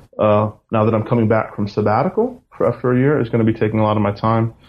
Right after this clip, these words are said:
Uh, during sabbatical, I did some writing. Actually, a, an article just came out in the Journal of College and Character. <laughs> So not related to the Sikh tradition, not related to seventeenth century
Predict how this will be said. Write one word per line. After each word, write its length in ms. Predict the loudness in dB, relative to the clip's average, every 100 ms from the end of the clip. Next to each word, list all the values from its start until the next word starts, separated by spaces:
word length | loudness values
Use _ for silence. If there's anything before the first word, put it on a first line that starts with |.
| -20 -20 -6
Uh, 200 | 0 0
during 260 | 0 0 0
sabbatical, 720 | 0 0 0 -2 -2 0 0
I 100 | 0
did 180 | 0 -2
some 180 | 0 0
writing. 360 | 2 0 0
Actually, 380 | -2 -2 -2 -2 -2
a, 40 | -2
an 80 |
article 420 | 0 0 0 -2 -2
just 360 | -2 -4 -4
came 220 | -4 -2
out 380 | 0 0 0 -4 _ _ _ _ _ _ _ -6
in 100 | 0
the 80 | 0
Journal 440 | 2 0 2 2 2
of 380 | 0 2 0 -4 _ -20 -20 _ _ _ _ _ _ _ _
College 680 | -8 -2 0 2 2 0 -6 -12 0
and 300 | 2 2 -2
Character. 760 | -4 0 0 0 -2 -2 -4 -6
<laughs> 140 | -6 -6 -14 -20 -20 -10
So 220 | 0 2
not 480 | 2 2 2 0 0
related 380 | 0 0 0 -2
to 80 | -4
the 100 | -2
Sikh 240 | -2 -2
tradition, 420 | 0 0 0 0
not 260 | 0 0 0
related 400 | 0 2 2 -2
to 80 | -2
seventeenth 500 | 0 0 0 0 0
century 600 | 0 0 0 2 2